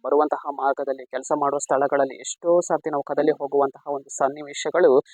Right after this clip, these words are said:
ನಮ್ಮ ಜೀವಿತದಲ್ಲಿ ಎದುರಾಗಿ ಬರುತ್ತೆ. ಆ ಎಲ್ಲಾ ಸನ್ನಿವೇಶದಲ್ಲಿ ನಾವು ಕರ್ತನನ್ನ ಆತುಕೊಳ್ಳುವಾಗ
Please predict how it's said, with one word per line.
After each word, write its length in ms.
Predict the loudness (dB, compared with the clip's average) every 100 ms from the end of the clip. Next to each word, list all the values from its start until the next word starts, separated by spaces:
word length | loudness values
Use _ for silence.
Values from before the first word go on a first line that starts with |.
| -8
ನಮ್ಮ 160 | -2 -2
ಜೀವಿತದಲ್ಲಿ 560 | -2 0 2 2 0 -2
ಎದುರಾಗಿ 340 | 0 0 -2 -4
ಬರುತ್ತೆ. 540 | -4 -2 -4 -4 _ 0
ಆ 80 |
ಎಲ್ಲಾ 260 | 2 4 4
ಸನ್ನಿವೇಶದಲ್ಲಿ 720 | 4 2 4 2 2 0 0
ನಾವು 120 | -4
ಕರ್ತನನ್ನ 420 | -8 -10 -8 -6 -2
ಆತುಕೊಳ್ಳುವಾಗ 640 | -2 0 0 2 2 2